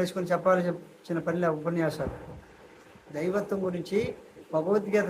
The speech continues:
చదివినోడికి చ-, సగం తెలుస్తాయి. మహాభారతం, రామాయణం చదివిన వాళ్ళకి చాలా వరకు తెలుస్తాయి. సమాజంలో తిరిగిన వాళ్ళకి కొన్ని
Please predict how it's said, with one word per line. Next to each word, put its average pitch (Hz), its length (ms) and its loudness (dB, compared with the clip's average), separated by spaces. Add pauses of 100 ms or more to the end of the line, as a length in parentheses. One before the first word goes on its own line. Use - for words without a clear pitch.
చదివినోడికి 185 560 2 (140)
చ-, 165 220 -2
సగం 151 320 0
తెలుస్తాయి. 156 320 -6 (880)
మహాభారతం, 220 720 6
రామాయణం 202 440 4
చదివిన 180 240 2
వాళ్ళకి 196 220 -2 (140)
చాలా 170 240 -2
వరకు 170 220 2
తెలుస్తాయి. 160 320 -2 (840)
సమాజంలో 233 580 8 (140)
తిరిగిన 285 320 8
వాళ్ళకి 254 300 8
కొన్ని 180 160 4